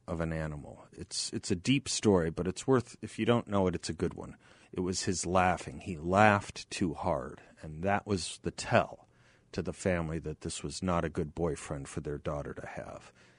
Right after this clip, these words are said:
His laugh, his name was Tiger, and his laugh was his end, the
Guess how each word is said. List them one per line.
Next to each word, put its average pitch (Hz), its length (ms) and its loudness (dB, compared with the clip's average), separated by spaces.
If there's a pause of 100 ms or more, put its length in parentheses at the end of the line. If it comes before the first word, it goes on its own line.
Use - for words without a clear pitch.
His 95 280 2
laugh, 95 520 8
his - 220 -6
name 104 160 2
was 107 160 0
Tiger, 87 380 4
and 78 100 -6
his 78 160 -6
laugh 87 340 4
was 78 200 -4
his - 340 -8 (100)
end, - 380 -14 (100)
the - 80 -12